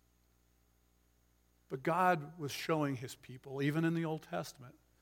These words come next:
they were anticipating the Messiah that was to come.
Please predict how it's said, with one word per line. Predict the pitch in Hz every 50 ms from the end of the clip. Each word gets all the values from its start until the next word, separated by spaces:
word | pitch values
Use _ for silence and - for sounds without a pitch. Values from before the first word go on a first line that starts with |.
| _ _ _ -
they | 147 156 165
were | 147 147 143
anticipating | 139 139 135 - - - 165 - - - - - 135 135 123 123 120 123
the | 120 123
Messiah | 117 120 120 - - - - 143 143 143 131 120 117 117 113 _ _ _ _ _ _ _ _ _ -
that | 143 - -
was | 135 131 127 120 - -
to | - -
come. | - - - - 143 131 123